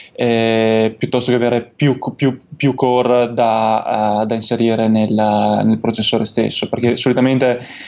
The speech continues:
eh, la prima co-, la prima cosa che uno tende a guardare ne-, quando nella, nella scelta del processore è la scelta, è il numero di core,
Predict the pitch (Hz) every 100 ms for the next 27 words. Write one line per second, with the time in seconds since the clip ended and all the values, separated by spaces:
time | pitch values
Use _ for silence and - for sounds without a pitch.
0 | - - 123 117 117 113 120 127 123 131
1 | 123 131 131 123 120 131 127 127 123 120
2 | 127 123 123 120 120 123 120 123 123 120
3 | 120 120 120 117 117 117 113 113 - 127
4 | 123 113 110 113 110 - 123 127 - 123
5 | 120 120 117 - - - - - 135 135
6 | 131 - 135 120 135 123 120 123 139 131
7 | 127 127 120 117 117 113 107